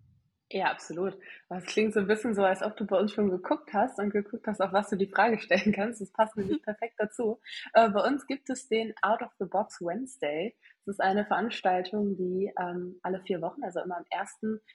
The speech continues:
Speaker 1: Mittwoch eines Monats stattfindet. Und dort kommen eben alle aus der Family zusammen. Ähm, ja, eben von der Agentur bis zu Nerd Alert, über Filmfluence und alle Bereiche und Unternehmen haben eben drei Minuten Zeit,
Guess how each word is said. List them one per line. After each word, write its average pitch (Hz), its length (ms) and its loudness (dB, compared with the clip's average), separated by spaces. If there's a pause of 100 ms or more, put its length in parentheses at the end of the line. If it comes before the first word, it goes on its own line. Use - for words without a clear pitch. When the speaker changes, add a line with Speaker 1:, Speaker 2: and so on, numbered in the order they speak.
(100)
Speaker 1:
Mittwoch 208 420 0
eines 185 400 -2
Monats 202 500 -4
stattfindet. 208 640 -4
Und 185 140 -2
dort 185 200 0
kommen 190 200 -6
eben 180 240 -4
alle 196 280 2
aus 196 120 -2
der 214 140 -2
Family 202 400 0
zusammen. 185 600 -4 (440)
Ähm, 202 500 2 (760)
ja, 185 380 4
eben 196 260 4
von 208 500 2
der 196 260 2
Agentur 208 720 0
bis - 220 -4
zu 226 140 2
Nerd 196 380 0
Alert, 208 540 2
über 208 300 -2
Filmfluence 196 560 -4
und 185 120 -12
alle 214 300 2 (280)
Bereiche 208 560 2
und 190 180 -4
Unternehmen 185 580 0
haben 190 160 -2
eben 185 200 -2
drei 175 200 0
Minuten 202 400 0
Zeit, - 380 -2